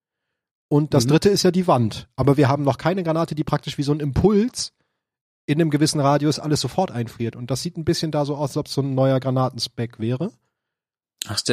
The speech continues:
Speaker 2: ist das, wo der dann mit dem
Speaker 1: Mit der neuen
Speaker 2: vermutlich
Speaker 1: Waffe,
Speaker 2: neuen,
Speaker 1: genau.
Speaker 2: mit dem linearen Fus-, schaut aus wie ein lineares Fusionsgewehr.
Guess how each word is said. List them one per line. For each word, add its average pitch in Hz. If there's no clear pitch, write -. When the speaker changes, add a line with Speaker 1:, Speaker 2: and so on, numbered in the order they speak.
Speaker 2:
ist -
das, 117
wo 117
der 110
dann 113
mit 110
dem 107
Speaker 1:
Mit 131
der 139
neuen 139
Speaker 2:
vermutlich 131
Speaker 1:
Waffe, 139
Speaker 2:
neuen, 117
Speaker 1:
genau. 143
Speaker 2:
mit 110
dem 113
linearen 110
Fus-, -
schaut -
aus 131
wie 143
ein 135
lineares 127
Fusionsgewehr. 110